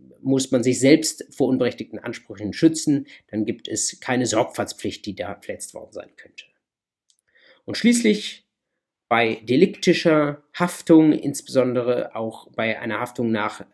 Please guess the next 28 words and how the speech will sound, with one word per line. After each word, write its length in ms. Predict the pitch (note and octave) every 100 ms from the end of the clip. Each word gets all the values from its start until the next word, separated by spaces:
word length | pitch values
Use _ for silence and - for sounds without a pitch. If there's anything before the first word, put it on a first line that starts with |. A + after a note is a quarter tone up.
| _
äh, 140 | - A#2+
dem 200 | G#2+ G#2
Straßenverkehrsgesetz, 1160 | - A#2+ A2+ - - E3+ - D3 D3 - - - -
bei 220 | G#2+ A2
Unfällen 500 | - F#3+ F#3 C#3 A#2+
im 100 | G#2+
Straßenverkehr, 880 | - G2+ A#2 - C3 B2 C3 - - B2+
da 80 |
sagt 280 | A2+ B2 -
man, 220 | A#2+ C3 - - -
das 160 | B2
ist 220 | D3 - -
Teil 480 | C#3 D3 E3 E3 - _
des 140 | C3 -
zu 100 | B2
ersetzenden 520 | A2 A#2+ - G#2 F#2+
Schadens, 640 | - F#2+ C3 D#3 D#3+ - - - _ -
weil 400 | A2+ B2+ C3+ -
das 120 | A2+
so 100 | -
kompliziert 640 | - G#2 A2 - F#3 F3
ist, 240 | - C3+ -
solche 220 | A#2 A2
Schadensersatzansprüche 960 | A2+ A2 G#2 G#2 G#2 - A2 - A2 G#2
zu 140 | G2
berechnen 480 | G2+ A#2 - B2+ A#2
und 160 | G2+ A2
durchzusetzen. 640 | G#2+ - G#2+ G#2+ -